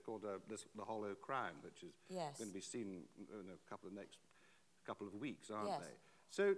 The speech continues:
Speaker 1: tell me about your relationship with the Bard. Would you like to have had, done a bit more or do a bit more, or?
Speaker 2: I wasn't bothered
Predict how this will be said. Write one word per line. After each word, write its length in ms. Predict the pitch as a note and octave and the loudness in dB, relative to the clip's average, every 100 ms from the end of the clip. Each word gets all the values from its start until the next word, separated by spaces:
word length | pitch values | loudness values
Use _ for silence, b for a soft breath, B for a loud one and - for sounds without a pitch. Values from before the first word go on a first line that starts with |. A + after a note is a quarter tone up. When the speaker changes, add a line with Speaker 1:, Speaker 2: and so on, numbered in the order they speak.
| G3 | 6
Speaker 1:
tell 140 | C#4 | 2
me 100 | E4+ A3 | 4 6
about 220 | D3+ B2+ | 8 8
your 80 | C3 | 8
relationship 460 | B2+ C#3+ D#3+ B2 | 10 8 8 2
with 100 | A2+ | 2
the 80 | A2 | 4
Bard. 400 | G#2+ A#2 G2 F#2+ | 10 10 10 4
Would 100 | C3+ | 4
you 100 | E3 | 6
like 180 | F#3 - | 6 4
to 100 | F3 D#3 | 0 0
have 80 | D3+ | 2
had, 160 | D#3 D3+ | 2 4
done 140 | E3+ | 4
a 40 | |
bit 160 | D#3 - | 4 2
more 340 | D3 D3+ F#3 | 4 6 6
or 40 | C3 | 6
do 240 | C3+ D3+ | 4 4
a 60 | D#3 | 4
bit 220 | D#3+ - | 2 0
more, 440 | D3 E3+ F#3+ G#3+ | 2 2 2 4
or? 460 | D#3 A2+ G#2+ G2+ F#2+ A2 - - - - | 4 6 6 4 0 -8 -18 -20 -20 2
Speaker 2:
I 80 | D#4+ | 2
wasn't 460 | C4+ F#4 G4 A#4+ A3 | 6 6 6 0 6
bothered 440 | D4+ E4 E4 - | 8 8 6 6